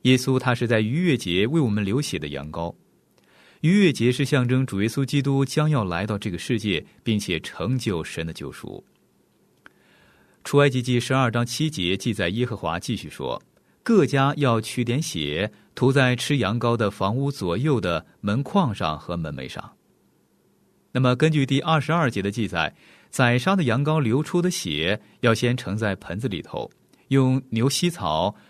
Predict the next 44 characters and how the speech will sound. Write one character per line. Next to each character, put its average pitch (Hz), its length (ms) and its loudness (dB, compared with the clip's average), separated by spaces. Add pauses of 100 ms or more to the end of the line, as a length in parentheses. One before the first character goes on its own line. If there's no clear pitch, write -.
(160)
蘸 185 200 4
着 127 140 2
血 80 320 -2
涂 - 220 -4
抹 101 180 0
在 92 160 -4
门 90 240 -2
楣 101 140 -4
上 98 280 -4 (200)
和 92 180 -4
门 85 160 -4
框 80 260 -8
上。 - 220 -10 (1040)
门 151 160 4
框 175 200 4
和 139 140 0
门 127 180 2
楣 98 300 2
代 123 160 2
表 95 220 0
住 101 180 0
在 90 220 0
这 98 160 -2
家 101 180 -4
里 92 80 -6
的 69 140 -10
人， 64 280 -8 (440)
用 139 160 4
血 101 300 0
涂 131 180 -2
抹 101 180 -2
其 95 220 -4
上， 113 360 -2
就 110 160 -4
代 98 140 0
表 78 260 -2 (240)
他 104 120 0
们 98 120 2 (120)
得 107 240 -2
着 87 280 -2
神 - 160 -8
的 78 60 -10
保 76 220 -8
护。 - 280 -10